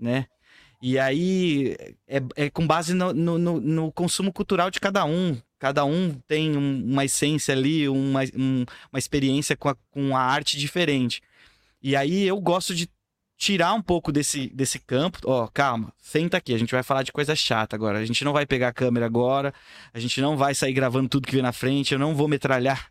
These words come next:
<laughs> gravando pra tudo quanto é lugar." Eu já, eu gostava disso também, mas hoje eu curto mais de estudar com o cliente, a gente vai executar um projeto, a gente vai ver, ver resultado, ver se funcionou, o que que dá pra trocar, o que que dá pra fazer melhor,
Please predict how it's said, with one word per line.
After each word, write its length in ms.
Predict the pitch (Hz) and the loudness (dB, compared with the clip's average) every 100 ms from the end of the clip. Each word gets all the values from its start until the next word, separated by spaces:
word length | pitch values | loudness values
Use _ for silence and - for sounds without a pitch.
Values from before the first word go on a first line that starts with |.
| _ | _
<laughs> 380 | - - 185 - | -20 -20 -10 0
gravando 520 | 135 120 143 139 131 | 2 2 2 2 0
pra 160 | 139 | 0
tudo 160 | - 147 | 0 0
quanto 300 | 135 139 156 | 0 0 0
é 40 | |
lugar." 540 | 139 117 117 127 143 139 - - - - 135 | 0 2 2 2 0 -2 -10 -20 -20 -14 -2
Eu 160 | 139 | 0
já, 540 | 135 160 170 165 151 135 | 2 2 4 2 2 0
eu 40 | |
gostava 500 | 135 151 - 156 175 | 0 0 2 2 2
disso 260 | 139 147 - | 0 -2 0
também, 220 | 139 131 | 0 2
mas 200 | 147 123 | 2 0
hoje 180 | 131 143 | 0 0
eu 80 | 160 | -2
curto 320 | - 160 185 | -4 -2 0
mais 400 | 165 151 175 - _ - - | 2 0 -2 -8 _ -20 -12
de 100 | 127 | -6
estudar 600 | 135 - 175 156 170 196 | -4 0 2 4 4 0
com 140 | - 156 | -2 0
o 20 | |
cliente, 580 | 165 160 156 165 180 190 | 0 0 0 0 0 0
a 60 | |
gente 220 | 165 180 170 | 0 0 2
vai 220 | 156 165 | 2 2
executar 640 | 156 - 160 147 147 151 | 0 -2 -2 2 2 2
um 100 | 147 | 0
projeto, 600 | - 151 135 139 143 - | 0 0 2 2 0 -2
a 60 | 135 | -2
gente 220 | 135 127 | -2 0
vai 160 | 131 | -2
ver, 580 | 127 123 131 143 143 131 - _ _ _ _ | -2 -2 0 2 0 -4 -10 _ _ _ _
ver 160 | 127 | -2
resultado, 760 | 127 127 131 - 131 127 123 123 _ _ _ | 0 0 -4 0 0 0 -4 -10 _ _ _
ver 120 | 123 | -8
se 80 | 117 | -6
funcionou, 500 | - - 135 117 117 | -6 -2 0 2 0
o 40 | 117 | -2
que 100 | 117 | -8
que 80 | |
dá 80 | 113 | -6
pra 100 | - | -6
trocar, 480 | - 120 - 117 113 | -2 -4 0 0 0
o 40 | |
que 100 | - | -4
que 60 | 110 | -8
dá 100 | 113 | -6
pra 100 | 117 | -4
fazer 260 | 113 110 117 | -2 0 0
melhor, 480 | 113 113 113 110 | 2 2 0 -2